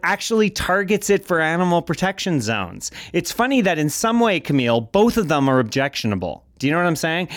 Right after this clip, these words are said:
In the sense that the, the Alberta law is at least egalitarian. It applies across the board, but that scope is what makes it so problematic 'cause you can't go undercover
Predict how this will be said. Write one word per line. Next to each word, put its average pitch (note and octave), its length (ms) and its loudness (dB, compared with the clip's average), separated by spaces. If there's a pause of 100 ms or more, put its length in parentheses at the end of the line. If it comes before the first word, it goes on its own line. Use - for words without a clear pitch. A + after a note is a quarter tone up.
(140)
In D#3 160 2
the D3+ 80 4
sense F3 300 -2
that D3+ 200 0 (240)
the, D#3 200 0 (180)
the F3 100 0
Alberta G3+ 400 2
law D3+ 200 4
is C#3 140 2
at C#3 100 -2
least D#3+ 260 0
egalitarian. B2 840 0
It B2 100 -2
applies B2+ 340 0
across A#2+ 300 -2
the - 80 -16
board, A2 360 0
but A#2+ 120 -6
that C#3+ 180 -2
scope - 560 0
is A2 160 -2
what A#2+ 140 2
makes B2+ 260 -4
it - 80 -14
so C3+ 180 0
problematic B2+ 760 0
'cause G#2 140 -6
you A#2+ 60 -10
can't D3 320 -4
go B2+ 140 0
undercover B2 580 0